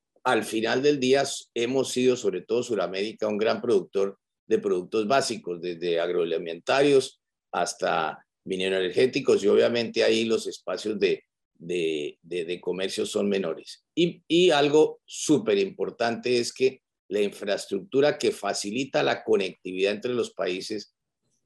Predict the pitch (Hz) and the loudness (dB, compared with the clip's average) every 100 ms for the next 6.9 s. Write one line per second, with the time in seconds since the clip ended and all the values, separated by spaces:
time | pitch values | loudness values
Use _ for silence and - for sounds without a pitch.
0 | - 92 85 85 - _ _ _ 107 104 | -4 -2 0 -2 -6 _ _ _ 2 4
1 | 135 135 160 - 151 117 101 120 120 120 | 4 4 0 2 2 0 -2 0 0 0
2 | 127 131 _ _ _ - 107 110 127 131 | 0 0 _ _ _ 0 2 2 0 0
3 | 131 127 156 - 101 92 90 107 104 131 | 0 2 0 2 -2 -2 -2 -2 0 2
4 | 131 123 123 123 - 127 127 120 107 85 | 2 0 -6 -8 -6 -6 -2 0 0 -2
5 | 78 _ _ _ - 92 92 110 117 123 | -16 _ _ _ -12 -10 -2 0 2 -2
6 | 120 127 117 113 98 98 101 - | 0 -2 0 -2 2 4 2 0